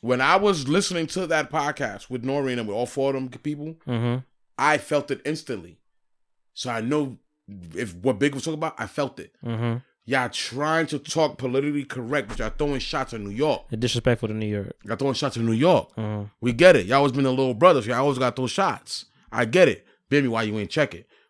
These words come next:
Speaker 1: But let's be real. Bimmy was in the same spot where his sister was, and his sister had more stain than he did. So there's that.
Speaker 2: That's a, that's a big fucking fact.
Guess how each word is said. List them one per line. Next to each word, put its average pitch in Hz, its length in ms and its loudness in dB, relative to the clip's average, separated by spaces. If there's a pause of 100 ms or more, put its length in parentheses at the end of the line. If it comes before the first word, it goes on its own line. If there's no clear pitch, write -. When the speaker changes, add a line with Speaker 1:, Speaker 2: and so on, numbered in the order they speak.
Speaker 1:
But 110 180 0
let's 104 140 -2
be 113 120 0
real. 123 300 6
Bimmy 123 300 2
was 110 260 0
in 110 140 0
the 95 60 -2
same 127 260 0
spot 107 260 2
where 104 140 2
his 98 100 0
sister 127 340 2
was, 101 240 2
and 101 60 0
his 92 100 -2
sister 127 220 -2
had 110 140 0
more 110 160 0
stain 113 240 -2
than 101 100 -2
he 131 140 0
did. 95 260 -8 (580)
So 92 380 -8 (240)
there's 98 180 -12
that. 92 220 -10 (1000)
Speaker 2:
That's 117 260 2
a, 92 100 -8 (100)
that's 117 280 0
a 85 120 -8 (240)
big 98 260 0
fucking 90 360 -12
fact. 92 380 -12